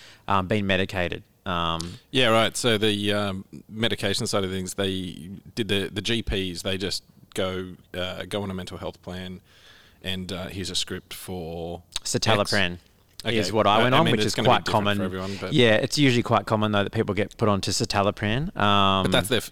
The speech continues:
Speaker 2: that's their go-to.
Speaker 1: Well, it's a, or, you know, to get more technical, it's an S S R I. So it's a serotonin, um, replenishment, I believe is how it works. You,
Speaker 2: Mm-hmm.
Speaker 1: oh, we have computers. We can probably find out.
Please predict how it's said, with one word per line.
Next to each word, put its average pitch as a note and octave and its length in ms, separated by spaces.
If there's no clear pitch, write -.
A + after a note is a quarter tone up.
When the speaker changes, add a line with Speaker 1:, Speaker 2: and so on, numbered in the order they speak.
Speaker 2:
that's A2 180
their F#2 140
go-to. F2+ 480
Speaker 1:
Well, C3 120
it's - 100
a, A2+ 520
or, C3 420
you A#2 100
know, G2 120
to G2 60
get G#2+ 100
more A2 120
technical, A2 440
it's - 100
an G#2 80
S G2+ 160
S G#2 180
R F#2 240
I. A2+ 360
So G#2+ 260
it's G2+ 160
a A#2 40
serotonin, G2+ 880
um, F2+ 520
replenishment, A2 1160
I A2+ 80
believe A2+ 400
is A2 160
how A2+ 180
it - 60
works. - 420
You, - 140
Speaker 2:
Mm-hmm. G#2 180
Speaker 1:
oh, A2+ 140
we F2+ 100
have F#2 140
computers. F#2 360
We F2+ 120
can F#2+ 100
probably F#2 240
find F#2+ 240
out. A#2+ 160